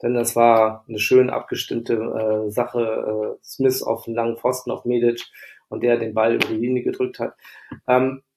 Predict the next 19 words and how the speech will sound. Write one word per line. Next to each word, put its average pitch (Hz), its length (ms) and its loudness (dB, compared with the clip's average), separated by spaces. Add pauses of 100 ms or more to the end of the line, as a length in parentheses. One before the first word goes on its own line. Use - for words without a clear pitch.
(160)
wir 143 120 6
hatten 151 100 4
im, 156 120 6
im, 131 380 2
im, 139 140 0 (380)
im, 123 160 -4
im 123 280 -6
V 139 280 2
D 151 120 0
S 139 200 0
ja 131 100 0
darüber 127 240 0
gesprochen, 135 400 0
dass 117 140 -4
ihr 120 120 -2
eine, 117 400 -4
äh, 104 200 -8
Kopfballschwäche 110 760 -6
habt. 107 300 -6